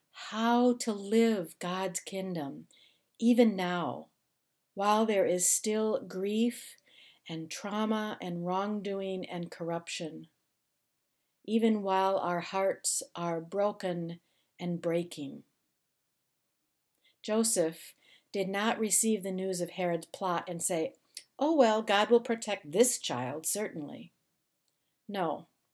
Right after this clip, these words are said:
Joseph took the steps he needed to take as the father of that child to protect him. What then does that mean for us? I think it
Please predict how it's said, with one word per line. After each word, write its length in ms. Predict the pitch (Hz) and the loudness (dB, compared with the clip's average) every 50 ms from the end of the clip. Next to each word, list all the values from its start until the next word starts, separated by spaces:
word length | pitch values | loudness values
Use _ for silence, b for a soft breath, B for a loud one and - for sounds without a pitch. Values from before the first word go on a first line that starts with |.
| _ b b b b b b b b b | _ b b b b b b b b b
Joseph 480 | - 240 262 277 269 - 294 - - - | 6 8 8 10 8 6 4 2 0 2
took 240 | - 254 254 - | 2 2 2 4
the 100 | - 262 | 2 2
steps 380 | 254 - - 226 214 - - - | 2 2 2 2 0 2 2 0
he 140 | - 220 214 | 0 0 -2
needed 280 | 202 202 208 208 208 | -4 -2 -2 -2 -2
to 140 | - 208 196 | -2 -2 -6
take 480 | 190 - - 202 185 160 147 151 - - | -6 -4 0 2 2 2 0 -2 -6 -6
as 240 | - 180 180 175 180 | -2 0 0 0 0
the 100 | - 180 | -2 -4
father 480 | - - 208 196 208 214 220 226 220 214 | -4 -4 -2 0 0 0 2 0 0 0
of 220 | - 190 180 175 | 0 -2 -2 0
that 220 | 185 175 180 - - | 0 0 -2 -2 -4
child 420 | - 175 165 160 160 160 165 165 - | -8 -6 -4 -2 -2 -2 -2 -4 -8
to 80 | 175 | -14
protect 580 | - - - 165 160 - - 170 170 - - - | -10 -8 -8 -6 -6 -6 -6 -8 -8 -10 -10 -10
him. 380 | - 143 143 147 143 131 - _ _ _ _ _ _ _ _ _ _ _ _ _ _ _ _ _ _ _ _ _ _ _ _ _ _ _ _ _ _ _ _ | -10 -10 -10 -10 -12 -16 -18 _ _ _ _ _ _ _ _ _ _ _ _ _ _ _ _ _ _ _ _ _ _ _ _ _ _ _ _ _ _ _ _
What 300 | - 220 247 262 - - | 0 2 2 2 2 2
then 220 | - 240 247 240 226 | 2 4 6 6 6
does 140 | 226 220 220 | 4 2 0
that 200 | 208 202 - - | -2 -2 -2 -4
mean 220 | 190 190 196 185 | -6 -8 -8 -8
for 240 | 175 - 180 165 147 | -8 -6 -6 -4 -4
us? 560 | 139 143 - - - - - - - - _ _ _ _ _ _ _ _ _ _ _ _ _ _ _ _ _ _ _ - b b b b b b b | -6 -6 -8 -8 -8 -6 -6 -6 -8 -12 _ _ _ _ _ _ _ _ _ _ _ _ _ _ _ _ _ _ _ -20 b b b b b b b
I 60 | 202 185 | -14 -2
think 300 | - 294 302 - - 330 | 2 2 2 4 4 2
it 200 | 285 - - | 0 0 -2